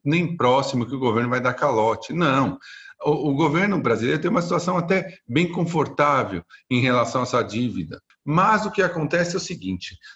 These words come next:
dois fatos vêm fazendo com que os investidores vejam o governo brasileiro com risco um pouco maior. Primeiro, a inflação. A inflação de curto prazo corrói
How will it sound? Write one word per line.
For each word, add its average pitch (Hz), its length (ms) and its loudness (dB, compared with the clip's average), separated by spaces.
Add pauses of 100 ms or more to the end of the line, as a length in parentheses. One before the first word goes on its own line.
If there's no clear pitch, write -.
dois 202 420 4
fatos 147 540 2
vêm 143 160 2
fazendo 139 420 2
com 135 140 -8
que - 140 -2
os 113 100 0
investidores 117 720 0 (260)
vejam 196 520 2
o - 20 -4
governo 147 600 2
brasileiro 127 560 2
com 139 100 0
risco 123 300 0
um - 20 -6
pouco 117 220 -6
maior. 120 280 0 (360)
Primeiro, 175 540 4
a 117 60 0
inflação. 135 840 0 (260)
A 127 100 0
inflação 127 360 0
de 117 100 -2
curto 123 380 -4
prazo 101 580 0 (300)
corrói 123 800 2